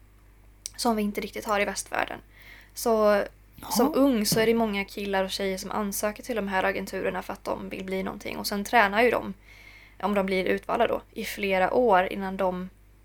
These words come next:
Speaker 1: får sin debut. Så de tränar ju på dans och sång och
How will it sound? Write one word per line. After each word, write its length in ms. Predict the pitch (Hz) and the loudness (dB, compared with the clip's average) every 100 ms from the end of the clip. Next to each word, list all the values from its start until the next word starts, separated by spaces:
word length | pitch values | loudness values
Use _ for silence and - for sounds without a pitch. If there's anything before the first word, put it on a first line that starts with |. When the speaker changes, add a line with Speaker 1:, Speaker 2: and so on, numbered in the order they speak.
| - - | -20 -20
Speaker 1:
får 200 | - 208 | -8 -6
sin 200 | 190 196 | -4 -6
debut. 360 | 190 190 220 - | -4 0 0 0
Så 80 | - | -4
de 120 | 190 | -4
tränar 240 | 190 214 185 | 0 0 0
ju 60 | |
på 100 | 185 | -4
dans 480 | 190 180 185 196 196 | 2 2 2 -2 -4
och 80 | 196 | -4
sång 460 | - 185 185 190 190 | 0 0 0 -4 0
och 160 | 185 | 0